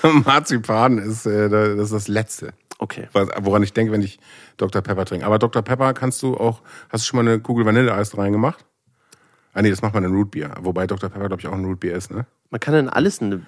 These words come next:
Speaker 2: ähm, Kugel Vanilleeis reinmachen.
Speaker 1: Früher übrigens auch in Cola, ne?
Speaker 2: Gibt, wieso früher? Gibt's doch jetzt immer noch.
Speaker 1: Weiß nicht, aber ich hab's lange nicht mehr gesehen. Aber ich weiß, dass früher, äh, Cola
Speaker 2: Doch,
Speaker 1: mit
Speaker 2: das hat bestimmt
Speaker 1: Vanilleeis.
Speaker 2: auch irgendwie so einen Namen.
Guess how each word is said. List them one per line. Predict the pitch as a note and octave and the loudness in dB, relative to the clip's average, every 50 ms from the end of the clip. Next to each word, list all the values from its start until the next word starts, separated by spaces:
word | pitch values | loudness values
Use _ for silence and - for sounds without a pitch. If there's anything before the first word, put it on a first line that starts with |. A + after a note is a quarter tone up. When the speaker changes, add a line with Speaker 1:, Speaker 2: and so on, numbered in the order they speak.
| F#2 F2+ C#2 C#2+ C#2 - - - - - - | -14 -16 -16 -16 -18 -18 -16 -14 -12 -10 -8
Speaker 2:
ähm, | G1+ - G2 F#2 D2+ D#2 - - | -8 -8 -8 -8 -10 -10 -12 -12
Kugel | - - B2 A2+ A2+ G#2 F2 | -12 -8 -2 0 0 2 2
Vanilleeis | F#2+ F#2+ G2 G2 F#2+ F2 - F#2 F#2 F2+ - - | 2 2 2 2 2 2 2 0 -2 -2 -2 -2
reinmachen. | F2+ F2 F2 E2+ F2 G#2+ | -2 -2 -2 0 2 4
Speaker 1:
Früher | A2 A#2 | 4 4
übrigens | A2+ B2+ B2+ A2+ - | 4 0 -2 -2 0
auch | - B2 | 0 -2
in | A#2+ | 0
Cola, | - - C#3+ A2+ D#2+ - - - | 2 2 2 2 0 -2 -4 -2
ne? | B2 D#3 - _ _ - | -2 -2 -2 _ _ -14
Speaker 2:
Gibt, | A2+ F#2+ - | -14 -12 -12
wieso | - E2+ E2+ E2 | -10 -8 -8 -8
früher? | - - - B2+ B2+ G2 | -4 0 2 2 2 2
Gibt's | F2 G2+ - - | 0 -6 -8 -8
doch | F#2 E2+ | -8 -8
jetzt | F2+ F#2 - - | -8 -8 -8 -6
immer | B2+ B2+ A#2 | -6 -6 -4
noch. | F2 D#2+ - - _ _ _ _ - | -6 -8 -10 -14 _ _ _ _ -8
Speaker 1:
Weiß | - - A2 - | -6 -4 -4 -4
nicht, | E2+ D#2+ - - | -6 -8 -10 -10
aber | F2 E2 | -10 -10
ich | - - - | -10 -10 -12
hab's | F#2 F2+ - | -14 -12 -10
lange | F2+ F#2 G2 G2 | -6 -4 -4 -4
nicht | F#2 F#2+ | -4 -4
mehr | F#2+ F2+ | -4 -4
gesehen. | F2 F#2+ G2+ F2+ | -2 -2 -2 -2
Aber | E2 E2 | -2 -4
ich | E2 - - | -8 -10 -8
weiß, | E2+ F2 G#2+ G#2+ | -6 -6 -6 -6
dass | - G2+ - | -8 -10 -12
früher, | - - A2 A2 A2 A#2+ A#2 - - | -8 -4 -2 0 0 0 0 -2 -4
äh, | G#1 A#1+ B1 C2 - - - | -8 -12 -14 -14 -14 -14 -8
Cola | - A#2 A2 A2+ | -2 0 2 4
Speaker 2:
Doch, | A2 | 4
Speaker 1:
mit | A2 G#2+ | 4 4
Speaker 2:
das | - | 4
hat | - A2 | 2 2
bestimmt | A2+ G#2+ G2+ - A#2+ A2 | 2 2 2 2 2 2
Speaker 1:
Vanilleeis. | - G#2+ | 0 0
Speaker 2:
auch | G#2+ B2 | 0 -2
irgendwie | A#2 A2+ G#2+ G#2+ | -2 -2 -4 -4
so | F#2+ G2 | -6 -6
einen | F#2 | -4
Namen. | F2+ E2+ F2 F2 F2 | -4 -4 -4 -4 -6